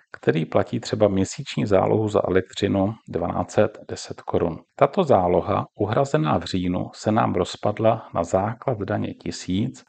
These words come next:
a na D P H dvě stě deset korun. A těch dvě stě deset korun dodavatel musí do pětadvacátého listopadu odvést finančnímu úřadu. Když tu samou zálohu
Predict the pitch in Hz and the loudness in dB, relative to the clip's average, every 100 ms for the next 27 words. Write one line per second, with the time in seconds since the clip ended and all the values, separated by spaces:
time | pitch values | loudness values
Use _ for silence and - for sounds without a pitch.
0 | - 87 90 95 107 - 113 101 101 104 | -6 -2 0 0 0 0 -2 -2 -4 -6
1 | - 92 - - 98 85 - - - 82 | -6 -8 -6 -2 -2 -2 -4 -6 -8 -8
2 | 82 85 _ - 127 - 165 165 120 127 | -8 -14 _ -4 0 2 2 2 0 0
3 | - 139 123 98 - - 98 110 110 _ | 0 -2 0 -2 -2 -2 0 -2 -4 _
4 | - 110 113 120 117 - 107 - 120 127 | 0 4 4 4 2 0 -2 -4 -6 -6
5 | - 131 110 - 104 - 107 104 - 110 | -4 -4 -2 0 0 0 0 0 2 2
6 | - 120 113 92 - - - 98 98 82 | 2 -2 0 -2 -2 -4 0 2 0 0
7 | 98 95 95 - _ 101 92 - 107 104 | -2 2 0 -2 _ -8 -8 -8 -8 -6
8 | 85 85 92 87 82 - _ _ _ _ | -6 -6 -6 -6 -8 -12 _ _ _ _
9 | _ 98 101 - 131 - 151 147 120 107 | _ -4 -4 -2 -4 -4 -2 -2 0 0
10 | 107 - 127 82 | 0 -2 -4 -6